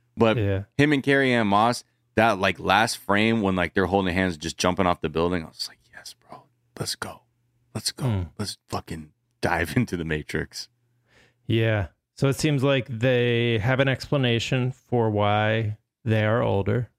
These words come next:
Speaker 2: which is this is a new Matrix. They don't r-, realize they're in the Matrix,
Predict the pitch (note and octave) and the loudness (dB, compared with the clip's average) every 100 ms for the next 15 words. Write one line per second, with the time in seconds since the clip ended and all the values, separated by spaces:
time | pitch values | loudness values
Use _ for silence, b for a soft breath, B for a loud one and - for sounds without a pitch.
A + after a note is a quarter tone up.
0 | _ - - - G2+ G2 - - - A#2 | _ -6 -4 -2 0 -2 -6 -16 -6 -4
1 | G#2+ A2+ G2+ A#2 A#2 A#2 G#2 G2+ - A#2+ | 0 0 0 0 2 0 0 -2 -2 -4
2 | - - - A#2 A2+ A#2+ - A#2+ A2+ - | -4 -12 -4 -2 0 -2 -4 -8 -8 -10
3 | _ _ _ - A#2+ C3 A#2 G2+ F#2+ G#2+ | _ _ _ -2 0 2 2 0 -2 -2
4 | F#2+ G2 F#2+ F#2+ F#2+ G#2+ A#2 - _ | 0 0 0 -2 -2 -2 -2 -4 _